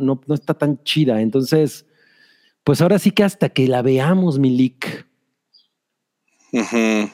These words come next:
Speaker 2: ujú. Ok. Ahora, ¿me quieren preguntar algo a mí?
Speaker 1: ¿Tú cómo te sientes al <laughs> respe-, respecto a esta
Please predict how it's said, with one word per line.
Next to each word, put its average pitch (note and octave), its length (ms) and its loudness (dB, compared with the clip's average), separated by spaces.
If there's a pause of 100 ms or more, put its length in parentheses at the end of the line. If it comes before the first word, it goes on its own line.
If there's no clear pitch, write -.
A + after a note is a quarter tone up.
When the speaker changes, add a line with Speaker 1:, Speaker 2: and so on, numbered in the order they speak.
Speaker 2:
ujú. G#2 420 -2 (380)
Ok. A#2 160 -2 (880)
Ahora, A#2+ 500 0
¿me A#2 200 2
quieren C3+ 220 2
preguntar A2+ 380 0
algo A2+ 200 0
a G#2+ 60 0
mí? C3 160 0 (540)
Speaker 1:
¿Tú G3 260 4
cómo G#3 180 4
te D#3+ 120 2
sientes D#3 420 0
al C3 100 0
<laughs> - 0 -
respe-, D3 600 0
respecto B2+ 540 -4
a A#2+ 100 0
esta B2 460 -4